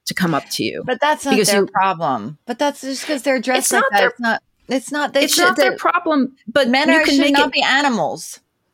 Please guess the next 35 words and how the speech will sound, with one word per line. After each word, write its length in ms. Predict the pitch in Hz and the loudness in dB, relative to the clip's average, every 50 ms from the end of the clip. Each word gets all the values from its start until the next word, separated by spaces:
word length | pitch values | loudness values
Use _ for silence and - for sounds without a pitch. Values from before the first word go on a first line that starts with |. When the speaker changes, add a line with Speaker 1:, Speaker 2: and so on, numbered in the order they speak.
| _ _ _ | _ _ _
Speaker 1:
No, 260 | 254 262 - - 302 - | 2 2 4 4 4 4
I 140 | 254 262 277 | 4 4 6
agree. 380 | 285 285 240 294 330 294 196 - | 4 2 0 0 0 0 0 0
A 80 | - 196 | -2 0
hundred 320 | 240 262 269 247 302 - - | 0 0 2 0 -2 -2 -2
percent, 400 | 311 302 - - 175 139 131 - - | -4 -2 0 0 0 -2 -2 -2 -2
a 60 | 185 | -2
hundred 340 | - - 233 247 240 247 - | 0 2 2 0 0 -2 -2
percent. 380 | - - - - - 156 - - _ | -2 -2 0 0 -2 -2 -2 -2 _
But 160 | 185 190 - | -2 -2 0
men 240 | 180 175 135 147 175 | -2 -2 -2 0 0
are. 380 | 220 269 247 - - - - - _ _ _ _ _ _ _ _ | 2 2 2 2 0 -4 -10 -18 _ _ _ _ _ _ _ _
So 200 | - - 226 220 | -2 0 0 0
given 440 | 196 160 - - 311 311 302 220 180 165 | 0 0 0 0 0 0 0 0 0 0
that. 300 | - - - - 85 - _ _ _ _ _ _ _ _ _ _ _ _ - - | -2 -2 -4 -4 -6 -6 _ _ _ _ _ _ _ _ _ _ _ _ -20 -20
Speaker 2:
<sighs> 80 | - - - - 135 135 135 143 - 185 | -18 -20 -18 -18 -18 -18 -20 -20 -14 -12
Right, 340 | 156 151 151 147 139 - - _ _ | -10 -8 -8 -8 -8 -10 -14 _ _
right. 340 | 175 165 165 160 160 - - | -6 -4 -4 -4 -6 -6 -4
I 180 | - 202 202 202 | -2 -2 -2 -2
know, 360 | 190 175 170 170 165 165 - - | -2 -2 0 0 0 -2 -2 -2
I 100 | 180 180 | -4 -2
know. 240 | 170 156 156 156 156 | -2 0 0 0 0
I 120 | - 156 190 | 0 0 0
mean, 100 | 190 180 | -2 -2
I 60 | 185 | -2
guess, 260 | 180 202 208 208 - - - | 0 -2 -2 -2 -4 -6 -4
I 120 | - 190 | -4 -4
guess 280 | 180 190 190 190 - - | -2 -2 -4 -4 -4 -8
in 140 | 190 180 170 | -10 -10 -10
some 300 | - - 170 156 165 160 | -8 -8 -6 -6 -6 -6
ways, 480 | 160 156 151 147 147 151 147 - 160 _ _ _ _ _ _ _ _ _ _ _ _ _ _ _ _ _ _ _ _ _ _ _ _ _ _ _ _ _ _ _ _ _ _ | -6 -6 -8 -8 -10 -10 -12 -14 -18 _ _ _ _ _ _ _ _ _ _ _ _ _ _ _ _ _ _ _ _ _ _ _ _ _ _ _ _ _ _ _ _ _ _
the 80 | _ 196 | _ -4
messaging 800 | 190 190 185 185 196 175 - 214 196 160 - 185 165 160 160 147 | -2 -2 -2 -2 -2 -4 -4 -6 -6 -4 -4 -6 -6 -6 -6 -6
we're 140 | 139 156 139 | -8 -8 -10
giving 640 | 131 - 156 156 151 160 156 151 143 147 143 - | -8 -8 -8 -8 -6 -8 -8 -10 -10 -10 -12 -14